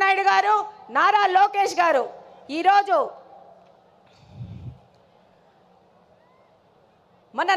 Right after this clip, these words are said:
నారా లోకేష్ గారు కోటి మంది సభ్యత్వాలను చేసుకొని వాళ్లకు ఇన్సూరెన్స్ అని ఏదైనా ప్రమాదం జరిగితే ఐదు లక్షల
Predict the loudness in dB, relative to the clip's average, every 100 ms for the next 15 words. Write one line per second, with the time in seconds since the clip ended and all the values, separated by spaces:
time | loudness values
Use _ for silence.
0 | 2 4 4 4 4 2 0 -2 0 2
1 | 2 0 -2 -14 -20 -20 -2 2 4 2
2 | -2 -2 -2 -2 -4 -4 -8 -18 -20 -20
3 | -20 -20 _ _ -20 -20 -20 -8 -2 0
4 | 0 -2 0 0 2 0 -4 -6 -14 -6
5 | 0 0 2 -2 0 -4 -6 -14 -8 0
6 | 2 2 2 0 0 -10 -12 -10 -6 -2
7 | 0 2 0 0 0 -2 -4 -8 -20 -18
8 | -2 0 2 2 0 0 0 2 2 2
9 | 0 0 -2 -2 0 2 0 -2 -2 -2
10 | 0 2